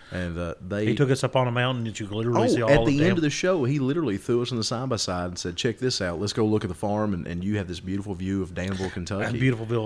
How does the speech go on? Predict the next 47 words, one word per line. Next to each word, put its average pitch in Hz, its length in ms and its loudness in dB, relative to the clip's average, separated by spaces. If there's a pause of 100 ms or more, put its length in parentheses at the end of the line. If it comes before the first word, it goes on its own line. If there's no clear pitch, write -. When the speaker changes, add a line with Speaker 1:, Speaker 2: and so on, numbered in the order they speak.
Speaker 2:
of 107 160 -4
all 113 180 4
those 110 240 -2
steaks - 680 -4
walking 98 260 -4
around. 90 300 -10
Speaker 1:
There 139 160 6
were 117 60 4
steaks 104 380 0
everywhere. 87 440 -2
Speaker 2:
Oh 123 80 0
Speaker 1:
They, 127 60 2
Speaker 2:
my 127 120 0
Speaker 1:
they 156 120 8
were 220 80 8
Speaker 2:
God. 123 120 6
Speaker 1:
almost 165 360 4
cooked 143 200 4
to 131 80 -4
perfection. 113 560 -2
Speaker 2:
They 131 140 4
were. 135 420 6
Speaker 1:
They 131 80 8
were 143 60 8
just 135 160 0
a 139 40 8
Speaker 2:
They 147 60 12
were. 156 80 12
Speaker 1:
little 170 220 8
rare 143 320 6
for 135 160 0
me. 107 320 0
Speaker 2:
Yeah, 127 240 2
I - 20 2
mean, 135 160 4
like, 127 260 0 (920)
Speaker 1:
'Cause 104 100 2
they 104 60 4
were 101 60 2
still 104 140 2
in 95 80 0
the 95 80 -2
hoof 104 440 -4
and, 214 140 6 (220)
Speaker 2:
<laughs> - 0 -
Speaker 1:
and 107 180 4
breathing. 92 640 0